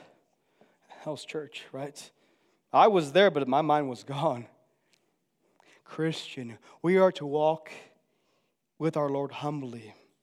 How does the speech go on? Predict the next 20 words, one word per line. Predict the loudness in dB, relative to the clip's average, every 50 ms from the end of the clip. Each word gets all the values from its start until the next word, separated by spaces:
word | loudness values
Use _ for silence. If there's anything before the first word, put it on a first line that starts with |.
| _ _ _ _ _ _ _ _ _ -20 -18 -6 2
allowing | 4 6 8 8 8 8 6 6 6
God | 6 6 6 6 4
to | 2 4
have | 6 6 4 4 4
full | 6 6 8 6
authority | 6 4 0 0 4 6 6 6 6 4 2 -2 -2 -4 -10 -20 -20 -20 _ -10
to | -4 0 0
replenish | 0 0 2 2 2 2 2 -2 -4 -8 -12
us. | -14 -14 -14 -16 -16 -16 -16 -20 _ _ _ _ _ _ _ _ _ _ _ _ _ _ _ _ _ _ _ _
He | -6 2
says, | 2 2 2 2
"Come | 0 0 0 2 2 0
to | -4 -6 -6
me. | -6 -4 -4 -4 -4 -6 -8 -10 -16 _ _ _ _ _ _ _ _ _ _ _ _ _ _ _ _ _ _ _
Come | -6 -4 -4 -4 -2
to | -4
me | -2 -2 -2 -2
in | -2
your | -4 -6 -6
self-righteousness. | -6 -6 -8 -8 -6 -6 -6 -6 -6 -6 -8 -16 -18 -16 -18 -20 -20 -20 -20 -20 -20 -20